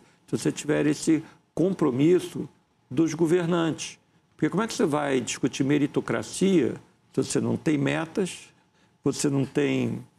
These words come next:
processos estabelecidos? Você vai medir o quê depois pra dizer se tem meritocracia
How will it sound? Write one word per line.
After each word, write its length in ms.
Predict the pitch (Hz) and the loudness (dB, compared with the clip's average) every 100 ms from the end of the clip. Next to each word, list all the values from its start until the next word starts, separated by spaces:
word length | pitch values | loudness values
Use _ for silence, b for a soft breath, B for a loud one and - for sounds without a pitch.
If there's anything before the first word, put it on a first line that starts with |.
| - | -2
processos 680 | 143 - 151 139 131 - | -2 0 -2 -2 -4 -10
estabelecidos? 800 | - - 123 139 139 - 185 175 | -8 -4 0 2 0 2 0 0
Você 60 | 190 | -2
vai 100 | 214 | 0
medir 260 | 214 170 | 2 2
o 60 | 254 | -2
quê 200 | - 160 | 0 0
depois 400 | 120 - - 139 | 2 0 0 0
pra 120 | 120 127 | 0 0
dizer 160 | 110 | 0
se 80 | 113 | 0
tem 120 | 151 | -2
meritocracia 1080 | 123 127 117 - 127 - 120 - - 143 | 0 0 -2 -2 -4 -2 -6 -6 -2 0